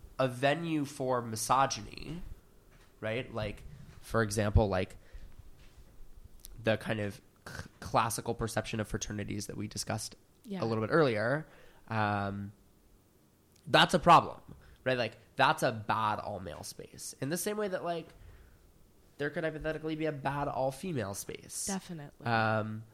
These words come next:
Speaker 1: I think the project that Z B T is engaging in is an all-male space in good faith,
Speaker 2: Mm-hmm.
Speaker 1: right? And I think that really the problem isn't all-male spaces or g-,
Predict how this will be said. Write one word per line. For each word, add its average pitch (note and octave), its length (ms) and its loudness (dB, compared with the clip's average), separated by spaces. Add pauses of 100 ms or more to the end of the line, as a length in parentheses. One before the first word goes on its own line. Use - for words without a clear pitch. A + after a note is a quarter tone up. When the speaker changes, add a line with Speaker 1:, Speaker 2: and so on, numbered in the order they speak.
(1800)
Speaker 1:
I C#3 80 6
think C#3 200 2
the C#3 80 4
project C3+ 460 6
that B2 140 -4
Z B2+ 80 -2
B A#2+ 120 -2
T F#3+ 240 0
is D3+ 120 4
engaging C3+ 440 0
in B2 300 0
is A#2 420 2
an B2 160 -2
all-male A#2+ 380 0
space A#2 360 -2
in A2+ 100 -6
good C#3 180 0
faith, - 340 -14 (380)
Speaker 2:
Mm-hmm. A3 120 -10
Speaker 1:
right? A#2 340 0 (1000)
And C3+ 100 6
I D3 120 6
think G3+ 200 -2
that G#3+ 100 2
really D#3+ 380 -2 (240)
the C3+ 80 -4
problem E3 560 -2
isn't C3+ 540 0 (160)
all-male A#2 500 2
spaces A2 920 -4 (100)
or G#2 540 -2 (760)
g-, - 240 -10